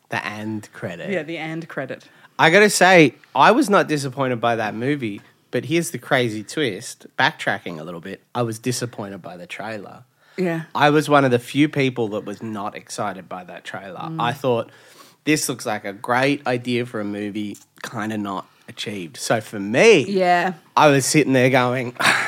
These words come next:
Speaker 1: <sighs> after Bruno, I was expecting the Leguizamo-sance.
Speaker 2: Yeah,
Speaker 1: Leguizamo-sance.
Speaker 2: Leguizamo-sance.
Speaker 1: And then, I don't know,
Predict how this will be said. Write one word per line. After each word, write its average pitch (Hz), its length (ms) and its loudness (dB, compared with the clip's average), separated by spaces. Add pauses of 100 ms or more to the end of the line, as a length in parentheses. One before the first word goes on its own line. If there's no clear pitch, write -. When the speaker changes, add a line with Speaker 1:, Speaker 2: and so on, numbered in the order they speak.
(140)
Speaker 1:
<sighs> - 480 -14
after 190 300 4
Bruno, 294 400 6
I 262 320 8
was 185 160 4
expecting 180 720 4 (260)
the 156 100 2
Leguizamo-sance. 131 1300 2
Speaker 2:
Yeah, 202 180 4
Speaker 1:
Leguizamo-sance. 131 600 4
Speaker 2:
Leguizamo-sance. 160 760 -4 (460)
Speaker 1:
And 156 180 6
then, 165 340 6
I 202 160 -8
don't 254 160 2
know, 311 540 4